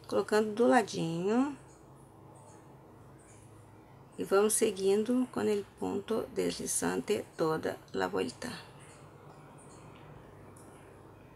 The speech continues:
Ok? Até chegar aqui. Seguindo aqui. Com ponto baixíssimo.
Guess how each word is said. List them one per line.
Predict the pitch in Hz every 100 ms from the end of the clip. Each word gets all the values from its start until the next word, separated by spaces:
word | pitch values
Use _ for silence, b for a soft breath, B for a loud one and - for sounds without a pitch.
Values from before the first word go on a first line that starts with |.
| - - - - - - - -
Ok? | 170 - 220 247 262 240
Até | - - 214
chegar | 208 220 202
aqui. | - - - 165 - - - - - - - - - - - - - - - - - - - - -
Seguindo | - - 202 180 196 175 185 196
aqui. | 196 - 214 220 233 233 - - - - - - - - - - - - - - - - - - - - - - - - - -
Com | - 170
ponto | - 160 151 -
baixíssimo. | - 160 165 - - 208 208 - 254 254 311